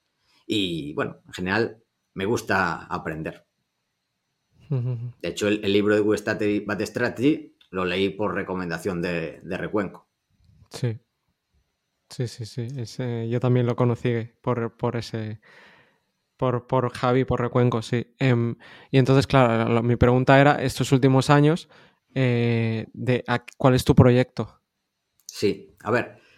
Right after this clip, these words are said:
Speaker 1: eh, ac-, también, bueno, con todo lo que dices, cuando estaba en la asesoría fiscal, además de esto, también tenía un blog, empecé un blog, Academia de Inversión, con una idea inicial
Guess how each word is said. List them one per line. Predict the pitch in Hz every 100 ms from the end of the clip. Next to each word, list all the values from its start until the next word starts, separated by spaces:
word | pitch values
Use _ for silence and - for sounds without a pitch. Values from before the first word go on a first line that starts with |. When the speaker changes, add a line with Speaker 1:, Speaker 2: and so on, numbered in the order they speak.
| _ _
Speaker 1:
eh, | - 104 101 -
ac-, | 123 - -
también, | 117 120 190 214 -
bueno, | 98 92
con | 98 87
todo | 117
lo | 107
que | 117
dices, | 147 147
cuando | 101 95
estaba | - 104 101
en | 98
la | 98 92
asesoría | 92 - 113
fiscal, | 120 - 143 156 - - _
además | 90 90 117 107
de | 151
esto, | 147 - 190 - _
también | 90 98 117 123 -
tenía | 110 107
un | 104 104
blog, | 123 170
empecé | 95 92 92
un | 95
blog, | 95 170 - -
Academia | - 95 101 101 101 95 90 - _ _ _
de | 117
Inversión, | 113 101 - 147 196 - _ _ _
con | 101
una | 110 101
idea | 101 110 101
inicial | 101 95 - 120 101 -